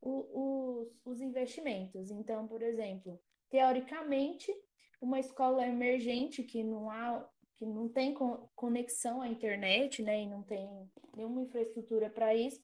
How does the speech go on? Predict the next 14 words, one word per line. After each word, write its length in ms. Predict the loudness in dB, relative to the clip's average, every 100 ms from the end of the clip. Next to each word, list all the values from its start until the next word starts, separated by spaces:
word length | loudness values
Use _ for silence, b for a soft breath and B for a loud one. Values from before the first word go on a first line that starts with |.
| b b 2
ela 220 | 6 10
deveria 440 | 10 10 10 8
receber 680 | 6 4 6 6 6 4 0 -2
um 100 | 6
valor 340 | 6 8 4
a 120 | 0
mais 400 | -2 0 0 -2
do 100 | -6
que 180 | -4 -2
uma, 220 | 0 0 0 -2 -10 -4
uma 140 | 0 6
escola 520 | 4 6 6 6 4
que 140 | 2
está 420 | 2 4 4 4